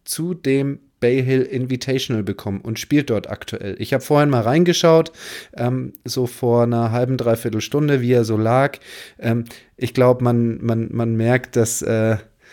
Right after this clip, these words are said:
dass das vielleicht mit sein, sein erster Auftritt bei den Profis ist. Er ist, glaub ich, aktuell so sechs über nach, nach acht oder neun gespielten Löchern. Also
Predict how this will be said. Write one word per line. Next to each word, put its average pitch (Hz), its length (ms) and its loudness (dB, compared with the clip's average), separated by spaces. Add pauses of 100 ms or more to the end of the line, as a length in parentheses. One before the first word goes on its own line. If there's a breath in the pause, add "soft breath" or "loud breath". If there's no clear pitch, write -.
(160 soft breath)
dass - 180 -4
das 120 140 -2
vielleicht 113 340 2
mit 120 160 2
sein, 110 240 2
sein 107 220 0
erster - 340 0
Auftritt - 460 -2
bei 127 100 2
den 120 180 4
Profis 120 460 0
ist. 117 320 -2
Er 107 140 -2
ist, - 160 -6
glaub 110 180 -2
ich, - 160 -4
aktuell - 380 -4
so 107 100 -4
sechs 113 320 -4
über 131 400 2
nach, 110 340 0
nach 107 200 -4
acht - 240 -6
oder 110 160 0
neun 113 260 0
gespielten 117 500 -4
Löchern. 131 440 2
Also 110 320 -2